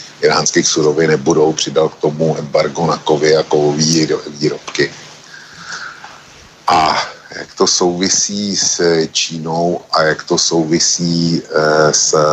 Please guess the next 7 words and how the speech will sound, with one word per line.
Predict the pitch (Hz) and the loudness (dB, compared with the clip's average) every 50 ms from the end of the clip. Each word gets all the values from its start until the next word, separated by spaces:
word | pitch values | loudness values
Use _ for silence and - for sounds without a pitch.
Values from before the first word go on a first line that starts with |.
| 76 76 76 76 76 76 73 76 76 76 76 - | 2 2 2 2 2 2 2 2 2 2 0 0
Evropou? | 76 73 76 80 80 - - - - - - - - - - - - - - _ _ _ _ _ _ _ _ _ - | -2 0 0 0 0 0 -4 -10 -18 -18 -18 -20 -20 -20 -20 -20 -20 -20 -20 _ _ _ _ _ _ _ _ _ -10
Eh, | - 67 65 64 64 - - - - - - - - - - | -6 -4 -4 -4 -4 -8 -12 -16 -20 -20 -20 -20 -12 -8 -4
souvisí | - - 78 78 87 - - 107 98 | -2 0 2 2 2 2 2 2 2
to | - 120 110 | 2 2 0
tak, | - - 85 76 78 80 - - - - _ - | 2 2 2 2 2 0 -2 -6 -14 -20 _ -6
že | - 87 82 73 | -4 -2 -2 -2
Číňanům | - - - 90 82 85 82 80 80 78 78 76 76 - - - | -2 -4 -4 -4 -4 -4 -4 -4 -4 -6 -8 -8 -10 -12 -14 -16